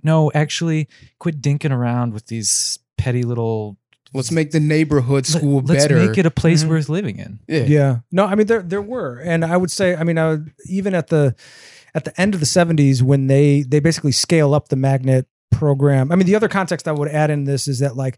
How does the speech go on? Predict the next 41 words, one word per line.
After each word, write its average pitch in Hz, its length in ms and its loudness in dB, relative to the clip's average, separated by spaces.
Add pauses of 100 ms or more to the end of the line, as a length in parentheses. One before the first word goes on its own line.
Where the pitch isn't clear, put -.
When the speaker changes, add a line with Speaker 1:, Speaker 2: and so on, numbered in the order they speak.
(200)
Speaker 3:
the, 143 260 0
the, 143 440 -2 (340)
the 151 100 0
immersion, 175 640 0
emergence 175 480 -2
of 156 100 0
these, 151 160 -2 (320)
these 143 200 -2
models, 135 420 -4
of 123 80 -12
these 123 120 -12
programs, 127 600 -8
these 123 200 -10
choice-based, 135 720 -4 (420)
um, 123 540 -6
you 147 100 -8
know, 120 120 -6
magnet 127 360 -6 (360)
type 131 200 -8
solutions, 143 520 -2 (340)
they're 151 160 0
always 180 600 4 (140)
brought 160 440 2
in 151 540 0
at 160 120 -2
a - 20 -2
moment 151 340 -2
where 147 200 0
the 131 100 -6
feds 156 580 -2 (280)
are 156 140 0
about 151 340 -2
to 160 80 -2
do 143 200 -2
something 131 580 -4
Speaker 2:
Hmm. 120 100 -12
Speaker 3:
to 135 100 -2
mandate, 139 520 0 (100)
right? 135 160 -4
So 160 120 -2
they're 135 160 0